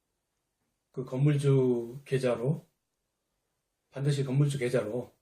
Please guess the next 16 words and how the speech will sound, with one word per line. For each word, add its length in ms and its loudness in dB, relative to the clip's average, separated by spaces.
현금이 380 0
아닌 280 -6
건물주 340 -4
계좌로 500 0
순금을 420 -2
하시고 580 -2
그 320 -2
내역을 460 4
잘 220 0
보관하고 600 -2
계시면 680 -8
나중에 640 0
상속세 440 -2
문제라든가 680 -6
증여세 400 2
문제라든가 720 -6